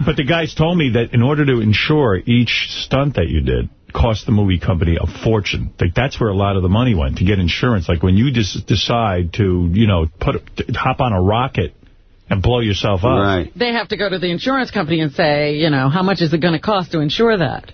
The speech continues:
Speaker 2: Yeah, I, we spend a decent amount. I, I don't really, really know how much we spend on insurance, and, uh, they asked Tremaine that. He doesn't know either. Uh, I don't think it was a, a crazy amount.
Speaker 3: But what we're saying, Howard,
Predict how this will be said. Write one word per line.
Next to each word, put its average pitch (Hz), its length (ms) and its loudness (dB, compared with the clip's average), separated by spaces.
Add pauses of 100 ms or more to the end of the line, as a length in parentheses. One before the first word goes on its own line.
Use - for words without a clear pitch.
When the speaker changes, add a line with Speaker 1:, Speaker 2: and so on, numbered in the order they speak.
(160)
Speaker 2:
Yeah, 151 760 0
I, - 20 -14
we 269 140 0
spend 214 320 0
a 139 300 0
decent 127 340 2
amount. 120 320 2
I, 170 140 -2 (100)
I 196 40 0
don't 220 100 0
really, 196 240 6
really 156 440 4
know 156 460 2
how 120 260 0
much 127 220 2
we 120 120 2
spend 120 200 0
on 117 80 4
insurance, 117 480 2
and, 123 540 2
uh, 120 240 0
they 123 220 2
asked 127 160 0
Tremaine 123 380 2
that. 101 180 2
He 120 80 2
doesn't 117 260 0
know 110 160 2
either. 104 480 0
Uh, 101 420 -2 (480)
I 139 300 0
don't 175 160 2
think 117 160 0
it 117 40 2
was 101 180 0
a, - 20 2 (380)
a - 20 0 (220)
crazy 113 420 2
amount. 80 380 0 (100)
Speaker 3:
But 302 160 0
what 339 160 -2
we're 302 140 -2
saying, 349 320 -2
Howard, 202 420 -2